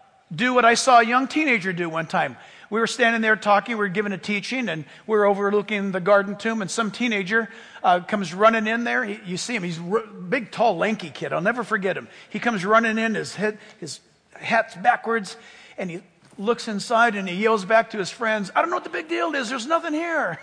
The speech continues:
<laughs> I think that was a stunt, but it was cute. "I don't know what the big deal is, there's nothing here." And that's the whole point.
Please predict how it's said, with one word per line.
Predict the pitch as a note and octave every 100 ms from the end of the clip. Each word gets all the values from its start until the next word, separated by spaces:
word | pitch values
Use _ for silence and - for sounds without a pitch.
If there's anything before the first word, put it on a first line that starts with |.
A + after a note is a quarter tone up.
| -
<laughs> | - - - - - - - - - - - - - - - - - - - - - - - - -
I | B3+
think | F4 E4
that | C4+
was | F#3+
a | F#3
stunt, | - - A3+ B3 -
but | G#3
it |
was | F3 -
cute. | - A#3 A#3+ E3+ - - - - - - - - - - - - - - - -
"I | G3 C4+
don't | F4
know | F4+
what | F4
the |
big | E4 F4 C#4+
deal | F4+ G4 C#4+
is, | C4 C#4 G#3+
there's | A3+ G#3+
nothing | G#3 G3+ B3 C#4+ C#4
here." | C#4 E4 A3
And | D4
that's | G4
the | G4
whole | G4
point. | C#4+ G4+ G#4 F#4